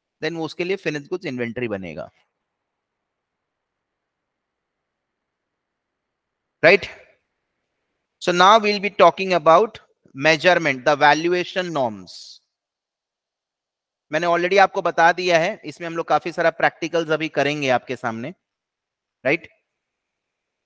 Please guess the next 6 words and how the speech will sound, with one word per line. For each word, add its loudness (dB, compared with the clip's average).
देख -6
लीजिए, -18
बहुत 6
ही 2
सिंपल 0
है। 2